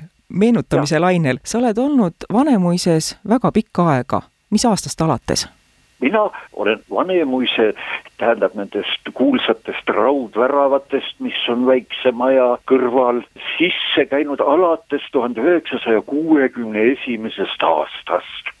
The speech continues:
Speaker 2: Siis tehti Vanemuise esimene stuudio ja siis stuudiokatel oli vaba sissepääs, noh, nii etendustele kui teatri tagaruumides ja siis me juba lugesime, et oo, me oleme nüüd juba näitlejad ja nii edasi.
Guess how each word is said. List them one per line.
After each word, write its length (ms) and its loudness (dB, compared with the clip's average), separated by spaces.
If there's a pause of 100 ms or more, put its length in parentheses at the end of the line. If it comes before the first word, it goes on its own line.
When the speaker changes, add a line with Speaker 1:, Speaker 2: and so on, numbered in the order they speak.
(100)
Speaker 2:
Siis 340 0
tehti 360 -2
Vanemuise 480 0
esimene 380 -4
stuudio 640 2 (400)
ja 140 0
siis 220 -4
stuudiokatel 840 0
oli 160 2
vaba 380 2 (100)
sissepääs, 960 0 (140)
noh, 180 -8
nii 240 0
etendustele 1160 0
kui 480 2
teatri 500 -2
tagaruumides 880 -2
ja 80 0
siis 240 0
me 80 2
juba 580 4
lugesime, 640 -2
et 100 -8
oo, 440 2
me 160 -2
oleme 340 0
nüüd 300 -14
juba 320 0
näitlejad 600 -2
ja 20 -14
nii 160 -2
edasi. 480 0